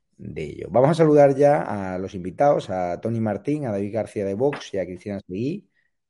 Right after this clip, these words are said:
que está dando caña, que es la clave de que Mónica Oltra, pues, ahora esté pasando los peores momentos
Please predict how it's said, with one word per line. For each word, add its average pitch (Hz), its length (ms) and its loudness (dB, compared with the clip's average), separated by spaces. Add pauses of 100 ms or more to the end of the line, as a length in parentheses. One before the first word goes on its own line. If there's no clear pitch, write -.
(340)
que 71 720 -8
está 104 220 -6
dando 92 260 -4
caña, 120 460 -2
que 85 160 -8
es - 100 -16
la 87 160 -6
clave 90 300 -2
de 87 160 -6
que 92 120 -6
Mónica 90 320 -4
Oltra, 92 240 -2
pues, 98 140 -2
ahora 90 120 -4
esté - 180 -12
pasando 92 340 -10
los 92 100 -6
peores 90 380 -6
momentos 92 600 -6